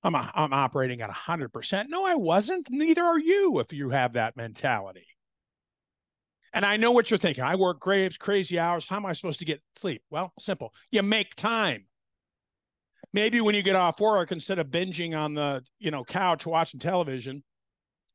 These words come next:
gotta spend time with the kids and family, but you gotta make time for your sleep. So what can you replace that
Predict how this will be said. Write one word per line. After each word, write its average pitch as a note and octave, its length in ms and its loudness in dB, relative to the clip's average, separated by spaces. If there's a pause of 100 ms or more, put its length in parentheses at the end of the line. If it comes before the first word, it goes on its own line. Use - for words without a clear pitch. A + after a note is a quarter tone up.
gotta D#3+ 200 -2
spend F3+ 260 -6
time E3+ 220 0
with E3 80 -6
the D#3 80 -6
kids E3+ 300 -2
and A3 120 -10
family, C3+ 440 -6 (720)
but - 180 -4
you G3+ 80 -4
gotta F3+ 380 2
make E3+ 280 -4
time D3 360 -2
for D#3 100 -10
your D3+ 120 -6
sleep. F#3+ 360 0
So D#3 240 -2 (320)
what E3 400 0
can G#3+ 180 -2
you F#3+ 220 -4
replace E3 560 0
that D#3+ 140 0